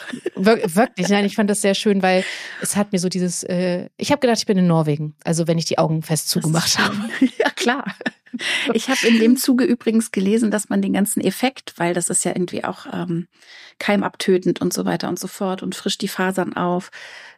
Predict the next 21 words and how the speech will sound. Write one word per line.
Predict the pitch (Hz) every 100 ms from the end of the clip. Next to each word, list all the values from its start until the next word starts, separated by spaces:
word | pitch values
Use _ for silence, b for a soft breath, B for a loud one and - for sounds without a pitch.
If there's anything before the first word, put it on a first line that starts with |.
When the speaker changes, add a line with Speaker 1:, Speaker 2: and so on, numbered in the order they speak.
| -
Speaker 2:
Äh, | 175 170 175
man | 196 190
kann's | 247
auch | 226
in | 208
die | 202
Tiefkühltruhe | 269 - 190 - 175
packen. | 180 180 - 180 _ _ _ _
Fand | - 185 190
ich | 196
aber | 180 180
so | 185 175
unromantisch. | 170 - 220 175 160 - - - 277
Speaker 1:
Das, | 208 277 -
ich | - 208
wollte | 214 233
grad, | 220
das | 196
ist | 247
aber | 214 220
un-, | 208